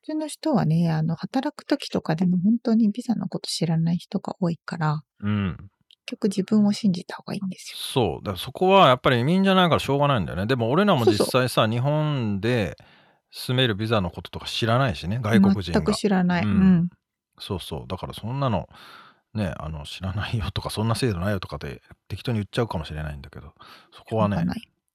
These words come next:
Speaker 2: 移民の人に聞いた方がいいので。
Speaker 1: うんうん。
Speaker 2: うん。
Speaker 1: 間違いないですね。
Speaker 2: はい。で、さっきちょっと出た日米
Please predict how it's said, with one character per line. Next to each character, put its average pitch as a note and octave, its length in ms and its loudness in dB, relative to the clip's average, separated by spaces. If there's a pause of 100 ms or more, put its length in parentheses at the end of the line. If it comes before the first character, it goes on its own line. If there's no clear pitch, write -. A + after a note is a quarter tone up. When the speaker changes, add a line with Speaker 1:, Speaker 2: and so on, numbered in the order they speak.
(100)
Speaker 2:
移 F#2+ 160 -6
民 A#2 320 -2
の G#2+ 140 -2
人 A2 240 -6
に E2 100 -6
聞 - 200 -12
い - 20 -20
た D2+ 100 -8
方 D#2+ 120 -10
が C#2 120 -14
い C#2 40 -12
い C#2 40 -14
の B1+ 140 -16
で。 A#1+ 200 -16 (600)
Speaker 1:
う G#3+ 80 8
ん G#3 120 12
う F#3+ 40 6
ん。 G#3+ 120 2
Speaker 2:
う F3+ 200 8
ん。 C#3+ 300 -4 (680)
Speaker 1:
間 F3 260 0
違 - 20 0
い - 40 -4
な - 120 -4
い - 60 -12
で G#3 100 -18
す - 180 -14
ね。 F#4+ 180 -10 (140)
Speaker 2:
は E2+ 140 -6
い。 C2+ 140 -16 (1500)
で、 E3 240 -2
さ - 140 -6
っ - 100 -20
き - 80 -16
ち - 80 -4
ょ - 40 4
っ - 20 -12 (140)
と B2 120 2
出 A2 120 0
た G#2 120 -2
日 G3 340 -2
米 G2 420 -2